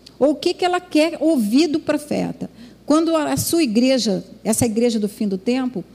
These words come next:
é uma igreja que tem que ser, gente, dirigida pelo Espírito Santo. É uma igreja que não precisa que ninguém venha te revelar nada. Até pode.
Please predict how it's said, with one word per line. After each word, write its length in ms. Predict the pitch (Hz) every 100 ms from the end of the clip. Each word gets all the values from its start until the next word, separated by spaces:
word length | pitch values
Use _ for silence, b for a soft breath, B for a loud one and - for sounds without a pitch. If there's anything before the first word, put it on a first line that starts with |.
| B 214
é 80 | 214
uma 120 | 269
igreja 380 | 294 240 277 302
que 60 | 277
tem 180 | - 277
que 80 |
ser, 320 | - - 240 247
gente, 280 | 208 196
dirigida 680 | 196 240 233 180 175 247 208
pelo 240 | 202 285 285
Espírito 460 | - - 254 262
Santo. 480 | 262 233 214 208 - B B B 226
É 80 |
uma 160 | 247 294
igreja 460 | 254 240 302 294 285
que 100 | 330
não 80 |
precisa 460 | 330 349 - 359 349
que 100 | 349
ninguém 320 | 349 294 311
venha 160 | 294 294
te 140 | 269
revelar 420 | 262 254 247 240
nada. 320 | 202 208 214 -
Até 320 | 247 254 311
pode. 600 | - 403 277 294 208 170